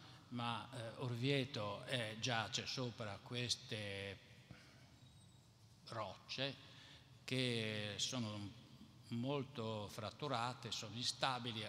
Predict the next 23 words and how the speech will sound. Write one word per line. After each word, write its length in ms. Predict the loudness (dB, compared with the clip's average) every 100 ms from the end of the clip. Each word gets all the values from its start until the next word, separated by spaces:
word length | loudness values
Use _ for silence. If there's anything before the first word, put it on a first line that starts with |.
| 0
anche 420 | 0 0 -4 -4
perché 360 | -2 -2 0 6
giacciono 600 | 6 6 4 0 0 -2
sopra 480 | 0 0 0 -2 -2
delle 240 | 0 4
altre 400 | 4 4 2 2
rocce 500 | 4 4 4 0 0
che 160 | -2 4
si 180 | 4 6
muovono, 680 | 2 2 0 -2 -2 -4 -8 -16 -14 -14 -14 -14 -10
e 200 | 0 0
continuamente 760 | 2 2 2 2 4 4 4 4
da 160 | 2 0
queste 640 | 2 4 4 2 2 2
pareti 720 | 4 2 4 2 -2 -2 -2 -2
cadono 520 | 2 4 4 2 2
giù 380 | 2 2 0 0
dei 200 | -2 -2
grandi 380 | 2 2 4 4
massi, 560 | 4 4 6 4 2 -4
facendo 560 | -2 0 2 2 0 -2
retrocedere 800 | -2 0 -2 2 2 2 0 -4
continuamente, 1160 | -6 -4 -2 0 0 -2 -4 -6 -6 -6 -6